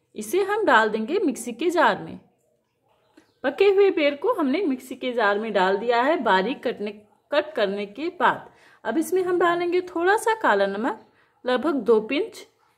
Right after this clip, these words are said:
इसके बाद में हम डालेंगे इसमें लाल मिर्च पाउडर। इसकी मात्रा भी हम लगभग दो से तीन पिंच ही रखेंगे क्योंकि ये मीठी चटनी है।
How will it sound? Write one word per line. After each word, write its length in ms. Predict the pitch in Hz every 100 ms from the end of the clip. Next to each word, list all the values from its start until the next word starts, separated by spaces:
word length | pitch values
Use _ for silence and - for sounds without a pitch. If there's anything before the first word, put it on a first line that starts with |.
| -
इसके 260 | 320 -
बाद 280 | 381 349 359
में 100 | 381
हम 180 | 381 370
डालेंगे 380 | 320 294 294 269
इसमें 260 | 262 302 480 - _ _ _ _
लाल 260 | 220 208 220
मिर्च 240 | 247 254
पाउडर। 460 | - 240 254 392 453
इसकी 300 | - - 370
मात्रा 380 | 392 302 285 285
भी 140 | 254 370
हम 120 | 339
लगभग 420 | 262 247 359 294 202
दो 120 | 294
से 140 | 349 392
तीन 260 | 359 277 269
पिंच 280 | 254 233
ही 80 | 269
रखेंगे 520 | 254 233 247 226 254
क्योंकि 680 | 453 - _ _ _ 233 -
ये 60 | 277
मीठी 300 | 247 233 277
चटनी 320 | 285 277 233
है। 260 | 262 330 508